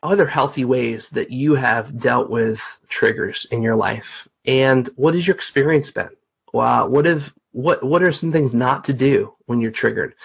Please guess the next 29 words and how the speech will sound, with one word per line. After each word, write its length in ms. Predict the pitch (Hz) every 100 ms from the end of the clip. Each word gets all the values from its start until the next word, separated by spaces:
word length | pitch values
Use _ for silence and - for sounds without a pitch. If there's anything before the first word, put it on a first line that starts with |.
| - - - -
I've 120 | 143
shared 280 | 139 175 165
with 140 | 156 156
you 80 |
my 220 | 147 143 151
lists, 500 | 151 156 - - -
and 240 | 123 120
I 120 | 107
hope 280 | 117 135 135
that 160 | 120 -
they 140 | 123 113 113 - -
have 180 | 113
been 220 | 110 117 113
beneficial 580 | 123 123 - 113 -
for 280 | 110 - 131
you 160 | 123 117
guys. 480 | 123 120 117 - - _ - - - -
And 160 | - 139
so, 380 | - 156 143 143 _ _ -
um, 540 | 139 139 131 127 123 - _ _ _ - -
I, 100 | 143 135
I 40 | 139
pray 300 | - 170 170
that 100 | 123
you 100 | 135
guys 240 | 143 135
have 100 | 123
a 60 | 120 120 120
great, 420 | 135 143 -